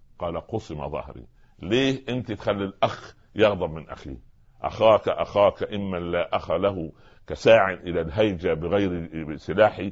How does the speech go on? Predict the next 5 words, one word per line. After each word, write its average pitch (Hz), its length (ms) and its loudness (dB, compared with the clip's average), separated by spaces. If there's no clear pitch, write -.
وكطائر 95 1400 0
بغير 85 360 -4
جناح". 73 420 -12
أخوه 156 340 2
هذا 104 500 2